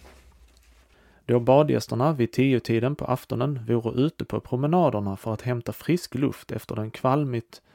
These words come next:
heta dagen, hördes upprepat skjutande från den närliggande karabinärkasernen. Innan man hunnit få orsaken klar låg redan tre lik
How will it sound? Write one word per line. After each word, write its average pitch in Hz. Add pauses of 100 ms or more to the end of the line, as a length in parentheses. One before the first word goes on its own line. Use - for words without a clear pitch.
(180)
heta 127
dagen, 92 (800)
hördes 165
upprepat 120
skjutande 98
från 107
den 110
närliggande 107
karabinärkasernen. 110 (1000)
Innan 139
man 113
hunnit 113
få 123
orsaken 135
klar 131 (420)
låg 110
redan 131
tre 131
lik 127